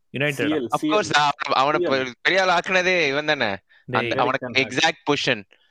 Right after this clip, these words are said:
Speaker 1: யுனைட்டட்ல என்ன இருக்குது? யுனைட்டட் சரி, அவன், அவன் பொசிஷன் ஆடுவான். கிளப் ஆம்பிஷியஸா இருக்கணும்ல. உங்க கிளப்ப பார்த்து, சரி, ஓகே. Let's get into, uh, incomings and outgoings. பார்சிலோனா.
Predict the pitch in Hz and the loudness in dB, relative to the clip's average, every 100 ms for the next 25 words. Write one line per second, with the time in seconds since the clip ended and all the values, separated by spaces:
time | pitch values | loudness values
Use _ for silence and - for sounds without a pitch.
0 | _ 120 120 170 170 180 175 127 135 160 | _ -8 -4 -2 -2 -2 -2 -2 -2 -2
1 | 156 147 143 123 127 175 165 147 143 127 | -2 -2 -2 -2 -2 -2 -4 -4 -4 -2
2 | 151 143 175 151 143 185 160 135 127 131 | -2 -4 -4 -4 -4 -4 -2 -2 -4 -8
3 | - _ _ _ 143 180 214 202 202 202 | -14 _ _ _ -4 -2 -2 -2 -2 -4
4 | 185 196 185 180 180 185 175 123 127 165 | -2 -2 -2 -4 -2 0 -2 -4 -6 -4
5 | 180 190 190 185 - - 170 175 196 190 | -2 -2 -2 -4 -8 -10 -4 0 0 -2
6 | - 190 196 165 - 180 170 175 190 185 | -4 -18 -18 -10 -4 -2 0 0 0 0
7 | 185 185 180 170 156 147 135 127 120 113 | 0 0 0 0 0 0 0 -2 -2 -4
8 | 147 180 196 190 180 180 151 156 156 156 | -8 -4 -4 -4 -2 -2 0 -2 -2 -2
9 | 143 135 - - 127 135 156 - 151 143 | -2 -6 -14 -14 -4 -2 0 -2 -2 -2
10 | 135 131 | -2 -6